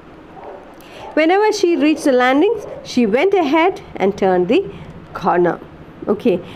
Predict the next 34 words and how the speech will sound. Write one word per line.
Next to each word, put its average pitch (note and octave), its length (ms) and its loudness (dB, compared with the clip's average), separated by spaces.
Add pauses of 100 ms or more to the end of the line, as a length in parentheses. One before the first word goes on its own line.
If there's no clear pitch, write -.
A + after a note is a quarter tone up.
(120)
so B3+ 160 0
there C#4+ 180 2
is F#4+ 100 2
another D4 460 2
character, C#4 920 0 (240)
uh, G3 420 2 (100)
trait, B3 520 0 (360)
uh, F3+ 280 2
here, A#3+ 400 2 (540)
as, A3 380 0 (400)
which - 280 -6 (180)
she C4 540 0 (280)
is G#3 240 2
hoping D#4+ 480 2 (380)
to B3+ 120 2
pass B3 400 0
on G#3+ 240 2
to G#3 100 0
her F#3+ 160 2
son. - 300 -6 (720)
Even E4 340 2
though F4 160 4
she D#4+ 220 2
knows C#4+ 320 2
how C4 200 2
bad A3+ 440 0
things B3 300 2
can G#3+ 240 2
be, C4 320 2 (880)
poor, A#3 240 2
uh, F#3 420 2
li-, G#3 420 2
uh, F#3+ 60 0
poor, A#3 580 0